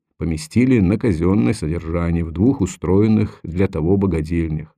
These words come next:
а здоровых определили на разные работы. На церковном соборе, созванном в тысяча шестьсот восемьдесят первом году,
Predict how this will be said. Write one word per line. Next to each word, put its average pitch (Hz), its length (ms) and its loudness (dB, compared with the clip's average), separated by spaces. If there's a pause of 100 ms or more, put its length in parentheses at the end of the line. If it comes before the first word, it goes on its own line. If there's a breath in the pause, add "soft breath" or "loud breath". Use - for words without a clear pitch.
(340 soft breath)
а 92 140 2
здоровых 107 640 2
определили 87 540 0
на 78 140 -2
разные 101 300 -4
работы. 76 540 -14 (880 soft breath)
На 101 200 4
церковном 143 520 2
соборе, 131 440 2
созванном 110 640 2 (120)
в - 140 -20
тысяча 110 380 -2
шестьсот 113 480 -2
восемьдесят 104 600 2
первом 98 300 4
году, 117 360 2